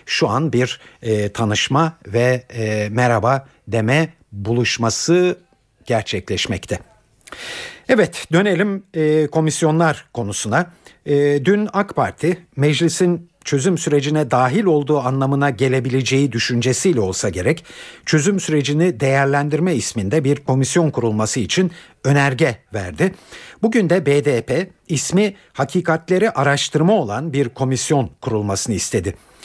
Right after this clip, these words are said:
İki muhalefet partisi, C H P ile M H P ise süreci yakından,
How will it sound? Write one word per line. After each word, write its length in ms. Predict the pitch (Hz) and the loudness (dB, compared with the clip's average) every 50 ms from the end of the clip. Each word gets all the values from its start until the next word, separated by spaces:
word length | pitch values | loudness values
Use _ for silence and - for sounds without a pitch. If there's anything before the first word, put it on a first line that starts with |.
| - - - - - | -20 -18 -12 -4 -2
İki 360 | 170 156 - - - 277 247 | -2 0 0 0 0 0 0
muhalefet 640 | - 123 135 143 139 143 151 139 - 180 165 - - | 0 2 2 2 4 4 2 2 2 0 -2 -2 -4
partisi, 480 | 107 92 92 - - - - 95 82 - _ _ _ - - | -8 -8 -6 -8 -8 -8 -8 -8 -10 -12 _ _ _ -14 -6
C 200 | - - 135 135 | 0 2 2 2
H 60 | 135 | 2
P 180 | 135 170 170 135 | 2 2 2 2
ile 300 | 98 117 139 185 - - | 2 0 -2 -2 -2 -2
M 160 | 107 127 123 123 | -2 0 2 2
H 40 | |
P 160 | 123 - 151 135 | 2 0 0 -2
ise 360 | 107 - - 131 165 185 185 - - - - - _ - | -2 -2 -2 -2 -2 -2 -4 -8 -20 -20 -20 -20 _ -12
süreci 640 | - - - 147 143 147 139 131 180 208 220 214 _ - | -6 0 2 4 4 4 2 2 0 0 -2 -2 _ -8
yakından, 600 | 117 120 139 135 - 160 147 151 156 156 117 90 | -4 -4 -2 0 0 0 2 2 2 2 0 -4